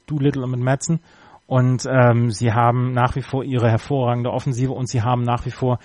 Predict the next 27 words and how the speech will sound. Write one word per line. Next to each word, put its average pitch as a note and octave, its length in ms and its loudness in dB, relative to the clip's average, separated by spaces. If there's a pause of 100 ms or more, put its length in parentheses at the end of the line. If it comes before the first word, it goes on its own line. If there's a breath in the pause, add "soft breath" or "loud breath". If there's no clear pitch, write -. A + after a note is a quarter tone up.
(360 loud breath)
jemanden B2 380 2
wie A#2+ 100 2
Max A#2+ 280 0
Scherzer. D3+ 300 2
Steven B2 300 -2
Strasburg C#3 460 0
kommt B2 200 -2
jetzt B2 140 -4
bald A#2+ 240 0
wieder A#2 160 2
zurück B2+ 280 -4
von D3+ 120 -2
der C3+ 80 0
D C#3+ 100 0
L. C#3 140 0
Ich C3 80 -4
glaub, A#2 160 -4
Max A2 180 -6
Scherzer C3 240 0
ist A2 120 -6
im A#2+ 60 -6
Moment G#2 300 -4
auch G2+ 180 -6
auf - 140 -6
der E3 160 0
D D3 160 -2
L. D#3+ 220 2